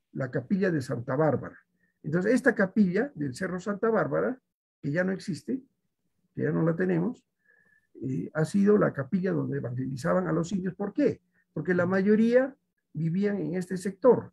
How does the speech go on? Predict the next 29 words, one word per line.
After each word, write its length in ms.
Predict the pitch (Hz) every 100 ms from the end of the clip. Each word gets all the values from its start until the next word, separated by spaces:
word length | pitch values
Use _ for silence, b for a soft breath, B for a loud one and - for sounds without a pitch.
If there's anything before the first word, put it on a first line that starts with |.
| _
antes 680 | 214 233 196 269 - - _ _ _ _
de 180 | 143 143
que 120 | 139
se 140 | 139
poble 540 | - 185 196 208 247 - _
la 320 | - 180 226 196
ranchería, 640 | 185 190 220 269 190 - _ _ _ _ _ _ _ _ _ _ _ _
¿no? 260 | 127 185 -
Antes 320 | 190 190 165
incluso 320 | 165 190 190
de 80 | 196
la 100 | 175
fundación, 680 | 156 180 170 180 202 269 - b b b b
eh, 460 | 143 143 131 127 127
de 180 | 135 131
Toledo, 480 | 151 170 202 202
Challacoyo, 640 | 180 170 160 147 190 202 220
todo 160 | 233
este 160 | 247 208
sector 540 | - 170 - 156 120 _
estaba 340 | _ 180 156
poblado. 460 | - - 80 110 104 _ _ _ _ _ -
Entonces 360 | 151 196 190 170
la 140 | 151
capilla 580 | 160 160 202 180 208 285 _ _ _ _ _ _ _ _ -
era 360 | 175 175 196 -
en 120 | 135 151
este 220 | 165 175
sector. 480 | - 123 - 104